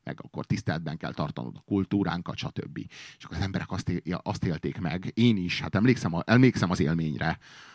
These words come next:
hogy így, bassz meg, milyen kormány ez? Egy kurva menekült nincsen,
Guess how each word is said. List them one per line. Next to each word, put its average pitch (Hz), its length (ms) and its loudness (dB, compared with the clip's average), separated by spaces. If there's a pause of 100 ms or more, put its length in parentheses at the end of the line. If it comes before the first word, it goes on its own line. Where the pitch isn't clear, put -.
hogy 95 140 0
így, 95 200 0 (500)
bassz 120 260 -4
meg, 113 220 4
milyen 165 540 4
kormány - 720 -10
ez? - 200 -10 (480)
Egy 156 420 8 (100)
kurva 110 480 6
menekült 82 540 0
nincsen, 87 680 0